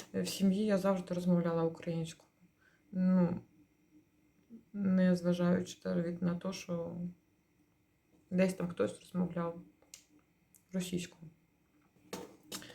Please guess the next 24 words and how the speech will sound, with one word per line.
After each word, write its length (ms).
Так 100
що, 180
якось 340
отак 300
от. 240
Да? 240
Зараз 180
буду 280
запиратися, 840
бо 400
треба, 360
не 100
знаю, 260
куди 280
треба, 180
кудись 240
мені 140
треба 220
було, 340
кудись 240
мені 160
потрібно 460
було 280
зранку. 640